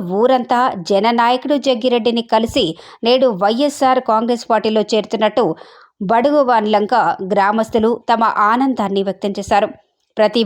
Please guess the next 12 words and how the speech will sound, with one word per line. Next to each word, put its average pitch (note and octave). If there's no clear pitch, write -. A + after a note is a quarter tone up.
ఒక్కరిని A3
ఆప్యాయంగా G#3+
పలకరించి G#3
కండువాలు C4
కప్పి A3
ఎమ్మెల్యే A3
చిర్ల A3+
జగ్గిరెడ్డి A3
వారిని G#3
సాదరంగా A#3+
పార్టీలోకి G3+
ఆహ్వానించారు. G3+